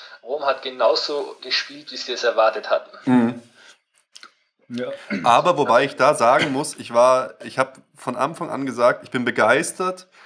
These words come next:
Speaker 2: dass sich Rom traut, gegen uns offensiv zu spielen, weil das erleben wir echt eigentlich nie. Nicht mal Real Madrid versucht, gegen uns offensiv zu spielen. Gut, es wurde brutalst bestraft, aber trotzdem, ich fand's geil.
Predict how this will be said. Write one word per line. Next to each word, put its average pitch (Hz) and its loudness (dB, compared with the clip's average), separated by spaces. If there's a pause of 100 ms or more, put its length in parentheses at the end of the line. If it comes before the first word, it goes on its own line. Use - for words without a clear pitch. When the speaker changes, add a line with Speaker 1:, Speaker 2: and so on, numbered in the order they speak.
(260)
Speaker 2:
dass 123 2
sich 120 -6
Rom 147 0
traut, 143 2
gegen 131 -2
uns 147 -4
offensiv 135 -4
zu 139 -6
spielen, 95 -6
weil 98 -2
das 117 4
erleben 123 -2
wir 123 -2
echt - -2
eigentlich 120 -2
nie. 104 -4 (640)
Nicht 165 -4
mal 156 4
Real 139 4
Madrid 143 -2
versucht, 139 -12
gegen - -8
uns 151 -10
offensiv 135 -10
zu 113 -10
spielen. 101 -8
Gut, - -10
es 131 -8
wurde 160 -4
brutalst 147 -2
bestraft, 165 -2 (600)
aber 127 4
trotzdem, 185 0
ich 147 -10
fand's 180 0
geil. 151 2